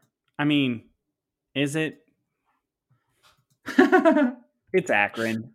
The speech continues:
Speaker 1: I, I mean, I, I went against Akron last week. Akron had a lot of, like, special teams help in that game to pull out this win. Um, I need to just stop looking at games, by the way, because this isn't helping my cause.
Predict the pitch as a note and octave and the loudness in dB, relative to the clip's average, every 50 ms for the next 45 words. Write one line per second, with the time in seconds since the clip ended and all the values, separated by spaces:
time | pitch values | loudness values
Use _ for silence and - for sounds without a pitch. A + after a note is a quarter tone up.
0 | - C#3+ D#3 D#3+ - - C3+ C#3 D3+ D3+ D3+ D3 D3+ D#3+ - - C#3 D#3 D#3+ E3 | -4 -2 -2 -2 -2 -2 -2 0 0 0 0 0 -2 -2 -2 0 0 0 0 0
1 | E3 D#3 D3 C3+ C#3 C3+ C3+ C3+ - C3 A#2+ A#2+ A#2+ - B2+ A#2+ A#2 A2+ A2+ A#2 | -2 -2 -2 -2 -2 -2 -4 -4 -4 -4 -4 -4 -4 -4 -6 -6 -4 -4 -6 -6
2 | A2+ - B2 A#2 A#2 A2+ - G2+ A2+ C3+ - C#3 C#3 C3 A#2+ A2 - _ _ - | -6 -6 -6 -6 -6 -6 -6 -6 -6 -6 -4 -4 -4 -4 -4 -6 -8 _ _ -16
3 | - - B2 A#2+ A#2 A2+ A2 G#2+ A2 - - _ _ _ _ _ _ _ - A2+ | -10 -6 -4 -2 -2 -2 -2 -4 -8 -10 -18 _ _ _ _ _ _ _ -8 -6
4 | G#2+ A2 G#2+ A2 A2+ A2+ A2+ A2+ A2+ G#2+ G#2 - - - - B2 A2+ - - A2 | -4 -2 -2 0 0 -2 -4 -6 -6 -8 -8 -8 -10 -10 -6 -6 -6 -6 -8 -14
5 | - - A2+ A2 A2+ A#2 A2 - - B2 B2 A#2+ A#2+ - - - B2+ A#2+ B2 A#2+ | -12 -10 -8 -6 -6 -6 -6 -6 -4 -2 -2 -4 -4 -8 -14 -12 -10 -8 -8 -8
6 | B2 A#2+ - B2+ C3 C3 C3 C3 B2+ - _ _ _ _ _ - - B2 A2+ G#2+ | -8 -6 -4 -4 -2 -2 -4 -6 -8 -12 _ _ _ _ _ -12 -6 -4 -4 -4
7 | G#2+ - B2+ B2 A#2+ A2+ A2+ - A2+ - - B2 A#2+ A#2+ A#2 A#2 _ _ _ _ | -4 -4 -2 0 0 0 -2 -6 -12 -12 -10 -8 -6 -6 -6 -8 _ _ _ _
8 | _ _ _ - A2+ A#2 A2+ G#2 F#2 F#2+ - - - - _ _ - A#2 B2 B2 | _ _ _ -8 -6 -4 -4 -4 -6 -8 -10 -16 -20 -20 _ _ -8 -6 -4 -4
9 | A2+ A2+ A2 G#2 A2 - - - - A#2 G#2+ G#2+ G#2+ G#2+ A2 G#2+ - G#2 G#2+ G2 | -4 -6 -8 -10 -12 -14 -14 -10 -8 -6 -6 -6 -8 -10 -14 -14 -12 -14 -14 -14
10 | G2 - G#2+ G#2 G#2 G2+ - - G2+ G#2 G2+ G#2+ G#2+ G#2 G#2 G#2+ G#2 - G#2+ - | -12 -12 -12 -10 -12 -12 -12 -12 -12 -10 -8 -8 -8 -8 -8 -10 -14 -16 -14 -14
11 | - G#2+ - - G#2+ G#2 G#2+ G2+ G#2+ G#2+ G#2 A2 A2 A2 G2 G2 - A2+ G#2+ G#2 | -14 -14 -14 -14 -14 -14 -12 -12 -12 -12 -10 -10 -12 -12 -12 -12 -10 -8 -8 -10
12 | G#2 - | -10 -14